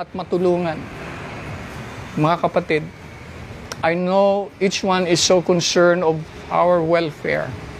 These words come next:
but we should also come to a concern of the spiritual concerns of the Lord,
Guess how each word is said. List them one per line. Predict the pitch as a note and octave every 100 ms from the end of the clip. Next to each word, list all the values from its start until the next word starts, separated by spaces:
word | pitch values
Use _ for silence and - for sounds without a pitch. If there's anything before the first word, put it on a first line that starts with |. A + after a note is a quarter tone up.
| - - - -
but | D3+
we | F3 F#3 F3
should | F3+ E3+ -
also | E3+ E3 - D#3 D3+ B2 - - - - -
come | F#3 F#3
to | D3+ E3+
a | D#3+
concern | E3 D#3+ - F3+ F3+ F3 F3
of | D#3+ D3+
the | D3+ D#3+ D3+ - - - - - - - - - - - - - - - - - C#3+ - - - -
spiritual | - - B3 C#4 B3+ A#3 G#3+
concerns | G#3 F3 - F3 E3+ D3+
of | D3+ D#3
the |
Lord, | C#3+ D3